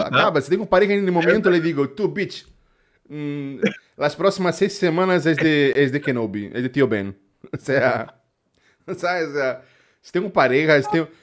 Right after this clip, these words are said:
Speaker 2: sea, si, si de repente, mm, em,
Speaker 1: Sí, ya está, ya
Speaker 2: nace
Speaker 1: está,
Speaker 2: mi
Speaker 1: es verdad.
Speaker 2: hijo, o sea, si tengo un hijo y, y le hace mi hijo el
Speaker 1: Pues
Speaker 2: próximo
Speaker 1: lo alimenta tu pareja y tú te
Speaker 2: mi
Speaker 1: quedas
Speaker 2: hija es
Speaker 1: viendo
Speaker 2: en plan,
Speaker 1: Kenobi.
Speaker 2: nace mi
Speaker 1: Ya
Speaker 2: hijo,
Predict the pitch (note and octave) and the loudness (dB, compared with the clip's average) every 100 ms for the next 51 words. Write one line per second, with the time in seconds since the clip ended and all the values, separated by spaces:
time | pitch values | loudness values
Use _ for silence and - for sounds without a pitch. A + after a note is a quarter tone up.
0 | _ - D3 D#3 D3 D#3 F3+ G3 G3 G3+ | _ -2 0 -2 -10 0 2 2 2 0
1 | G3+ F#3 D#3 D3 D3 C3+ C#3+ C3+ C3 B2+ | 2 2 2 0 -8 -6 -4 -2 -2 -4
2 | B2 A#2 A2+ B2 A2 B2 A#2+ F3 G3 G3+ | -6 -6 -6 -6 -6 -2 2 2 2 2
3 | C3+ G3 D3+ C3 B2+ D3 B2 E3+ A3+ E3+ | 2 2 2 4 4 4 2 2 2 0
4 | G3 D3+ C3 B2 D3 C#3+ C#3 C3+ D#3+ E3+ | 0 0 0 0 -4 -2 -2 0 0 0
5 | E3 E3 B2+ G#2 - _ _ - A#2+ D#3 | -4 -4 -4 -6 -12 _ _ -10 -2 0
6 | B2+ C3+ C3+ C#3 D#3 D#3+ F3 F#3 E3+ E3+ | 4 4 6 4 2 2 -2 0 2 4
7 | E3+ F#3 F3 E3+ F3+ F3 F3 F#3 A3+ F#3+ | 4 4 2 0 -2 0 4 6 6 4
8 | G#3 F#3+ F3 E3+ F3 F3+ F#3 G3 F#3+ A3+ | 2 2 4 4 2 0 0 0 0 0
9 | A#3+ F#3 | 0 0